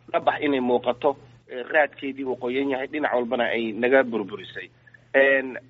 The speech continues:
culimada kolka dhankooda loo soo jeesto, waxaan dhihi karaa runtii, ee, dhawaaqoodu ma yareen oo qabyaaladda markay noqoto intaa waa ay ka hadlayeen.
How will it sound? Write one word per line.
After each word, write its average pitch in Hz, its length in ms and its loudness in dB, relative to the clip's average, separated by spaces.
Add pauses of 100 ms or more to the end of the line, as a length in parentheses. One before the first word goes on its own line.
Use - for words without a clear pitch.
(120)
culimada 160 440 6
kolka 160 280 0
dhankooda 139 460 0
loo 143 180 4
soo 131 180 -6
jeesto, 110 380 -4
waxaan 123 260 -2
dhihi 151 180 8
karaa 107 360 4
runtii, 143 400 2 (440)
ee, 123 140 0 (160)
dhawaaqoodu 147 600 6
ma 139 160 4
yareen 123 340 4
oo 120 60 2
qabyaaladda 123 560 2
markay 127 260 -4
noqoto 113 400 -4
intaa 123 400 -2
waa 110 360 0
ay 113 80 -2
ka - 140 2
hadlayeen. 95 440 -6